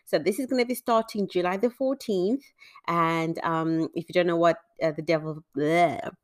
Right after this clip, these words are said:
if you don't know what The Devil is a Part-Timer is, it's a comedy, it's a supernatural fantasy. So, um, if you're into that kind of stuff, definitely give it a go and check it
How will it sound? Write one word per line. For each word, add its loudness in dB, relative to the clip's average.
if -6
you -2
don't 4
know 6
what 0
The -2
Devil 0
is -6
a -2
Part-Timer -6
is, 0
it's -4
a -6
comedy, 0
it's -6
a -6
supernatural -2
fantasy. -4
So, 6
um, 0
if -4
you're 0
into 0
that 0
kind -4
of -10
stuff, 0
definitely 0
give -4
it -4
a -2
go -2
and 0
check -6
it -6